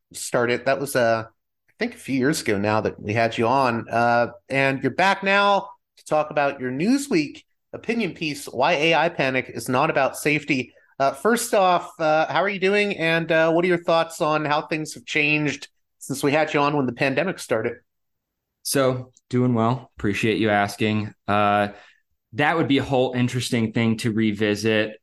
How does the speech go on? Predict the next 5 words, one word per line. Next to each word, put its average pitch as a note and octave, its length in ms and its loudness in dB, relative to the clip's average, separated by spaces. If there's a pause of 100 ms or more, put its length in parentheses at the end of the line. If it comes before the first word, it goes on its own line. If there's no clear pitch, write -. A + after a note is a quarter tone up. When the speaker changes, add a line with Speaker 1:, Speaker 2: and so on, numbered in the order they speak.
(120)
Speaker 2:
Um, G2 580 0 (720)
I A#2 140 0
definitely C#3 640 2
think A#2 580 0 (600)
the G2+ 960 0